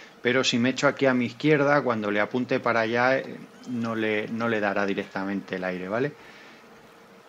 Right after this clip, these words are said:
También, pues no sopla muy fuerte, que digamos, cinco coma seis metros por segundo.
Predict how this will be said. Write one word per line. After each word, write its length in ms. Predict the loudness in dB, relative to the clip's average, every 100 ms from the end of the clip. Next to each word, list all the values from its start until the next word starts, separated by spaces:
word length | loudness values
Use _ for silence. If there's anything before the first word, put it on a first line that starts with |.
| -20 -20 -20 -20 -20 -20 -6
También, 960 | -2 0 4 6 6 8 6 6 6 4
pues 180 | 0 2
no 120 | 0
sopla 640 | 2 -2 -4 4 8 8
muy 260 | 6 2 0
fuerte, 400 | 4 4 6 2
que 100 | 4
digamos, 440 | 6 6 6 2
cinco 300 | 0 0 0
coma 260 | 2 0 0
seis 840 | 2 2 4 2 0 -2 -2 -4
metros 800 | 0 2 2 2 2 2 0 -2 -4 -6
por 180 | -6 -2
segundo. 800 | 0 0 0 2 2 2 0